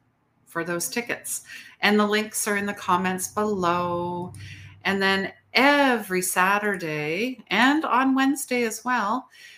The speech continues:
we have a free group. It's Unleash Your Soul's Purpose,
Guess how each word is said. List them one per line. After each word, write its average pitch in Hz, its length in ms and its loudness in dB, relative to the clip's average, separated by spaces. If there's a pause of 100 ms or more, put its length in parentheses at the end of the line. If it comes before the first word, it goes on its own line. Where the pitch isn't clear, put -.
(180)
we 208 200 2
have 196 480 4
a 180 140 -2
free 202 360 -4
group. 196 540 -6
It's 165 280 -4 (120)
Unleash 185 480 -2
Your 185 100 -8
Soul's 160 380 -6
Purpose, 240 800 -4